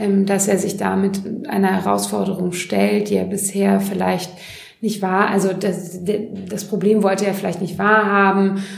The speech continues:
oder hat das eher als diese Daten als, äh, äh, Privateigentum gesehen, ähm, und weniger, ähm, als, äh, Grundlage für wissenschaftliche Arbeit.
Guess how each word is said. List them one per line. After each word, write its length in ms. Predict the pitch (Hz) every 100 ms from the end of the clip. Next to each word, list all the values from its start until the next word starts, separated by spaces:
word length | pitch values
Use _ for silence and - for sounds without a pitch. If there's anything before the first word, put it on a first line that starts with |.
| - 208
oder 240 | 202 185
hat 100 | 190
das 160 | 196 -
eher 300 | 196 196 196
als 340 | 185 180 -
diese 240 | 196 180
Daten 460 | 180 175 98 - 196
als, 320 | 95 92 -
äh, 300 | - 92 92 180 -
äh, 140 | 190 185 -
Privateigentum 1000 | - 190 180 214 202 190 190 190 202 196
gesehen, 600 | 190 190 190 196 196 196 - - - -
ähm, 320 | 202 190 190
und 200 | 196 170
weniger, 520 | 190 190 190 196 180 180 185 196
ähm, 400 | 185 180 185 196
als, 420 | - 180 175 - -
äh, 280 | 92 87 175
Grundlage 540 | 196 196 190 180 175 175
für 200 | 190 175
wissenschaftliche 680 | 175 185 - 170 196 - 190
Arbeit. 560 | 175 170 170 160 165